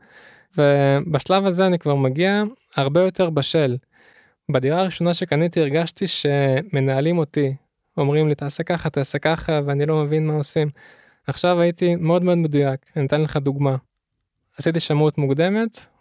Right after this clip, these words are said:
וגם, אה, בדק בית, אז תיאמתי את שתיהם לאותו יום, והמתווכת הראתה עליהם. זאת אומרת, אני אפילו לא הייתי נוכח, זה לא גזל ממני זמן, ולא הטרדנו את הדיירים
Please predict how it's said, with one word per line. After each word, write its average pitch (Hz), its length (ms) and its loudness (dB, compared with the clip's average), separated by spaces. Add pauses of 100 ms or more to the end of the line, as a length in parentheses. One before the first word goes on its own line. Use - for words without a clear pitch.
(100)
וגם, 151 460 0
אה, 139 80 2
בדק 139 300 0
בית, 202 480 -4 (380)
אז 147 220 -2 (220)
תיאמתי 175 360 0
את 160 60 -2
שתיהם 170 380 0
לאותו 151 300 2
יום, 202 280 2 (520)
והמתווכת 160 640 0
הראתה 151 320 2
עליהם. 135 240 0 (140)
זאת - 120 -10
אומרת, 175 260 2
אני 185 200 2
אפילו 185 260 -2
לא 180 80 2
הייתי 185 160 2
נוכח, 185 580 -2 (180)
זה - 120 -6
לא 156 60 2
גזל 156 220 2
ממני 156 320 2
זמן, 190 300 0 (600)
ולא 160 640 0
הטרדנו 165 720 2
את 156 120 -4
הדיירים 147 680 0